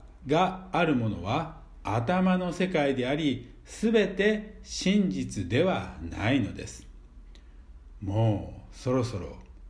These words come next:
私たちは真実の自分を生きても良い時期に来ています。自分以外の何か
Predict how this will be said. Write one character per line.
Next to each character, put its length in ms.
私 440
た 140
ち 120
は 380
真 340
実 300
の 40
自 240
分 220
を 380
生 140
き 120
て 220
も 220
良 280
い 180
時 220
期 180
に 360
来 120
て 160
い 120
ま 140
す。 220
自 140
分 200
以 80
外 220
の 80
何 320
か 380